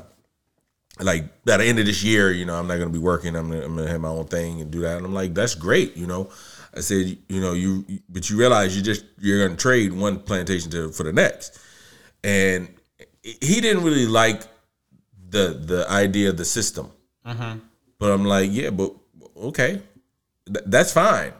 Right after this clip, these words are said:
Speaker 1: if you don't like it." I know a lot of people don't like the plantation, but, um, what alternatives do you
Speaker 2: You
Speaker 1: have?
Speaker 2: have, right.
Speaker 1: You know, and so if you don't have an alternative, the reality is, you know, well, he, and he's like, "Well, you're just gonna start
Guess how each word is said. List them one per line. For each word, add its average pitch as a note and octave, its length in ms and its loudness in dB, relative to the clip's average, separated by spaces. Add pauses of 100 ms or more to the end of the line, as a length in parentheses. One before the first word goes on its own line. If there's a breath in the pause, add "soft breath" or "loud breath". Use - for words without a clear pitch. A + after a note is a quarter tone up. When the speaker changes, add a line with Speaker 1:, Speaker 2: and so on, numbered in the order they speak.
Speaker 1:
if F2+ 60 -10
you A2+ 80 0
don't G2+ 200 2
like F#2+ 280 2
it." D#2 180 -6 (340 soft breath)
I G#2+ 60 -2
know G#2+ 140 2
a - 20 4
lot G2+ 160 4
of B2 60 -2
people F2 180 -2
don't E2 180 -6
like D#2+ 200 -2
the D2+ 80 -8
plantation, D#2 580 -8 (320 soft breath)
but, - 540 0 (100)
um, F2+ 380 0 (300)
what F2 340 -8 (300)
alternatives D#2+ 1200 -8
do D#2 60 -6
you D2+ 60 -2
Speaker 2:
You F2 60 0
Speaker 1:
have? A#2+ 120 4
Speaker 2:
have, A2+ 280 -2
right. G2+ 380 -6
Speaker 1:
You F2 120 -8
know, D#2 260 -6 (440 soft breath)
and E2+ 600 -2
so F#2+ 180 -2
if F2 80 -4
you A2+ 100 0
don't G#2+ 160 -2
have G2+ 240 0
an F2+ 80 -2
alternative, F2+ 680 0
the E2 80 -4
reality F2+ 720 2
is, E2 260 -2 (500 loud breath)
you F#2+ 140 -4
know, E2 300 -4
well, G2+ 140 2
he, A#2+ 220 2
and G2+ 100 0
he's G#2+ 160 -2
like, F#2 160 0
"Well, F#2+ 180 0
you're F#2+ 140 0
just F#2 180 -8
gonna E2 140 -6
start - 480 -4